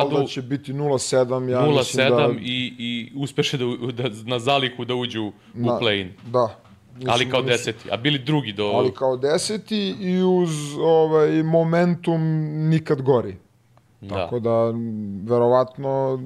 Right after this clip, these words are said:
Speaker 2: da, da je tu kraj za njih. Odmah u ovoj prvoj utakmici play-ina.
Speaker 1: A gostuju u Efesu.
Speaker 2: Pa da, koji je u usponu i koji je onako u dobrom momentumu. Tako da, jedna sezona koja, a, a,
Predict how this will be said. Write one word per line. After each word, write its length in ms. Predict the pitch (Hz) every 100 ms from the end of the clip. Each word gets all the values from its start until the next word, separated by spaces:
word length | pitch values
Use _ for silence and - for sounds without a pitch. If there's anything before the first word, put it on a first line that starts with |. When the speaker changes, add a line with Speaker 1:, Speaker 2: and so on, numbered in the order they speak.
| 127
Speaker 2:
da, 360 | 135 131 131 127
da 180 | 127 135
je 120 | 131
tu 180 | - 131
kraj 260 | - 120 98
za 140 | 101
njih. 280 | 98 90 - _ _ _ -
Odmah 240 | 110 110
u 60 | 107
ovoj 180 | 110
prvoj 300 | 101 120 107
utakmici 500 | 98 110 101 98 -
play-ina. 240 | - 110 107
Speaker 1:
A 60 |
gostuju 480 | 110 120 117 123 113
u 40 | 107
Efesu. 380 | 98 - - - -
Speaker 2:
Pa 120 | 113
da, 180 | 95 - -
koji 280 | 143 151
je 80 | 151
u 120 | 151
usponu 420 | 139 - - 101 -
i 100 | 107
koji 380 | 104 - 117 120
je 220 | 120 120
onako 320 | 120 123 123 -
u 100 | 120
dobrom 340 | 123 117 117
momentumu. 540 | 117 113 107 104 98 - - - - _
Tako 240 | - 135 165
da, 160 | 156 143
jedna 240 | 170 190
sezona 440 | 190 160 160 190 180
koja, 320 | - 156 151
a, 80 | 147 - _ _ _ _ _ _ _ _
a, 640 | 117 123 123 117 131 131